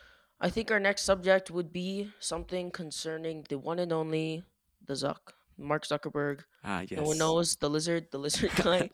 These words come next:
Speaker 2: <laughs> Lizard
Speaker 1: But, uh,
Speaker 2: man.
Speaker 1: <laughs> he is announcing to bring N F Ts to Instagram. And a lot of people, a lot of people don't like that. A lot of people do like it.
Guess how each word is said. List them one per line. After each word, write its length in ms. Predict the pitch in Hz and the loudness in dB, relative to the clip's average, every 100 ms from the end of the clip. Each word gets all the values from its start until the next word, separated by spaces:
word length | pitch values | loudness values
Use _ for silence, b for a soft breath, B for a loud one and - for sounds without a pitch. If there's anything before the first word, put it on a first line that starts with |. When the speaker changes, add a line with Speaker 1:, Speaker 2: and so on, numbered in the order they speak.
| - | -10
Speaker 2:
<laughs> 140 | - | 2
Lizard 200 | 143 156 | 8 10
Speaker 1:
But, 60 | 170 | 10
uh, 220 | 147 151 | 8 4
Speaker 2:
man. 1080 | - _ - _ - 185 - 262 233 220 208 B B | -6 _ -20 _ -8 -4 4 8 10 8 6 B B
Speaker 1:
<laughs> 140 | B | B
he 180 | - 202 | -4 0
is 140 | 226 | 0
announcing 600 | 220 190 196 190 185 175 165 - | 2 2 2 2 0 0 -2 -2
to 360 | 202 202 190 b b b _ | 0 0 -2 b b b _
bring 280 | - 185 202 | -12 -8 -8
N 180 | - 175 | -6 -4
F 100 | 175 | -4
Ts 460 | - - 180 175 165 | -6 -10 -8 -6 -6
to 80 | - | -6
Instagram. 480 | 170 170 151 147 139 | -6 -6 -4 -4 -4
And 100 | 139 | -6
a 60 | |
lot 160 | 143 165 | -6 -6
of 80 | 170 | -4
people, 480 | 185 180 175 165 - | -4 2 2 2 0
a 40 | |
lot 120 | 147 | 0
of 80 | 147 | 0
people 200 | 170 160 | 0 -2
don't 180 | 160 156 | -2 0
like 220 | 151 151 | 0 2
that. 220 | 147 143 | 2 4
A 40 | 143 | 2
lot 160 | 143 | 0
of 100 | 143 | -2
people 320 | - 147 143 143 | -4 -6 -4 -2
do 180 | 170 | -4
like 240 | 196 190 185 | 0 0 2
it. 260 | 185 185 | 0 0